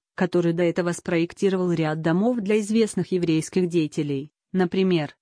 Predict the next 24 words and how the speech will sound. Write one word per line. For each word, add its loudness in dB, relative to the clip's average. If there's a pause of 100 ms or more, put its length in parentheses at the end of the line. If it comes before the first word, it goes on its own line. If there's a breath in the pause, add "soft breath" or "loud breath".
(160)
здания 0
банков -2
на 2
Невском 2
проспекте 0
и -2
доходных 2
домов 0
по -2
всему 0
Петербургу. -2 (380)
Кроме 4
того, -4 (180)
он 4
принимал 2
участие -2
в -4
разработке -2
проекта -4
Большой -2
хоральной 0
синагоги, -2 (180)
Лермонтовский 0
проспект, -6